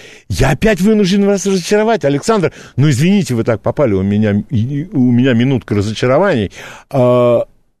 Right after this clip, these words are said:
Сарабанда была написана Генделем гораздо раньше,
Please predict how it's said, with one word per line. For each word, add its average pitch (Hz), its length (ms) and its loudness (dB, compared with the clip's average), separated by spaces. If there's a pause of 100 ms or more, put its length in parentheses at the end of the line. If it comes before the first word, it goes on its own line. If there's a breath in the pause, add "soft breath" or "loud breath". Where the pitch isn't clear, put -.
(380)
Сарабанда 147 440 0
была 107 180 0
написана 120 440 -2
Генделем 113 360 0
гораздо 117 380 -2
раньше, 104 640 -6